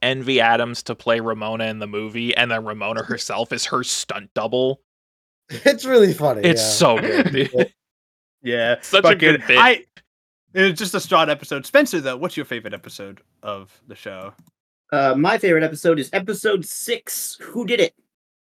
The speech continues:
Speaker 3: Who Did It? Ah,
Speaker 4: Who
Speaker 3: the
Speaker 4: Did It?
Speaker 3: fucking
Speaker 1: Reveal.
Speaker 4: The reveal. Um,
Speaker 1: Oh, this
Speaker 4: so
Speaker 1: is also
Speaker 4: this
Speaker 1: just the, the
Speaker 4: also
Speaker 1: friendship episode, isn't it?
Speaker 4: Yeah,
Speaker 3: This
Speaker 4: yes.
Speaker 3: is the episode between
Speaker 4: So this
Speaker 3: Lucas
Speaker 4: has
Speaker 3: and,
Speaker 4: one
Speaker 3: Lucas and, uh,
Speaker 2: Yeah,
Speaker 3: Gordon
Speaker 2: the
Speaker 3: Goose.
Speaker 4: Gordon.
Speaker 2: Goose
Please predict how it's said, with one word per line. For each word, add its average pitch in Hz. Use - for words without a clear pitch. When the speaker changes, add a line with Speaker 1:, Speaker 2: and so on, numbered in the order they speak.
Speaker 3:
Who 156
Did 135
It? 117
Ah, 208
Speaker 4:
Who 160
Speaker 3:
the -
Speaker 4:
Did -
It? -
Speaker 3:
fucking -
Speaker 1:
Reveal. 156
Speaker 4:
The 135
reveal. 151
Um, 170
Speaker 1:
Oh, 196
this 175
Speaker 4:
so 175
Speaker 1:
is 180
also 269
Speaker 4:
this 254
Speaker 1:
just 202
the, 233
the 208
Speaker 4:
also 190
Speaker 1:
friendship 185
episode, 98
isn't 147
it? 196
Speaker 4:
Yeah, 170
Speaker 3:
This 185
Speaker 4:
yes. 170
Speaker 3:
is 247
the 226
episode 240
between 226
Speaker 4:
So 185
this 190
Speaker 3:
Lucas 254
Speaker 4:
has -
Speaker 3:
and, 202
Speaker 4:
one 160
Speaker 3:
Lucas 160
and, 156
uh, 143
Speaker 2:
Yeah, 247
Speaker 3:
Gordon 208
Speaker 2:
the 175
Speaker 3:
Goose. 156
Speaker 4:
Gordon. 131
Speaker 2:
Goose 123